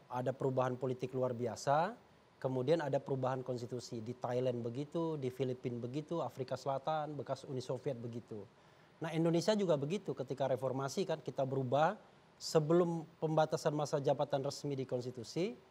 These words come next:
itu kan ada tap M P R dulu. Nah, saya mau tidak percaya soal spekulasi tiga periode ini.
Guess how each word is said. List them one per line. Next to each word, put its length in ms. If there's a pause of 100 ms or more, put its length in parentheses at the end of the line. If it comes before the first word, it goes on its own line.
(340)
itu 160
kan 160
ada 160
tap 320
M 100
P 140
R 160
dulu. 400 (720)
Nah, 80
saya 420 (460)
mau 320
tidak 260
percaya 380
soal 420
spekulasi 720
tiga 240
periode 420
ini. 300